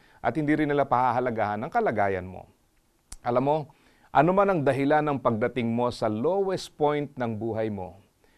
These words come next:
maaari pa ding maging turning point yan ng buhay mo. Kapag ikaw ay nasa pinakamababang kalagayan ng iyong buhay, isang direksyon na lang ang natitira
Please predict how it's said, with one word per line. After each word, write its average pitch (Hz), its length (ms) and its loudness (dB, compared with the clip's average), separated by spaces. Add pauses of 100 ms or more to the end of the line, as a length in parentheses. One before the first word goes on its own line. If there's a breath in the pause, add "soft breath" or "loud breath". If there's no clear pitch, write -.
(120)
maaari 147 480 8
pa 139 160 0
ding 131 160 0
maging 120 320 0 (160)
turning 139 400 2
point 123 240 -2
yan 117 240 -2
ng 107 80 -4
buhay 98 320 -6
mo. 90 320 -14 (400 soft breath)
Kapag 147 320 2
ikaw 147 240 4
ay 135 80 2
nasa 131 320 2
pinakamababang 151 1200 2
kalagayan 123 720 4
ng 120 80 -6
iyong 117 240 -4
buhay, 95 640 -8
isang 135 240 -2
direksyon 123 480 0
na 117 80 0
lang 120 240 2
ang 107 160 -4
natitira 113 800 -2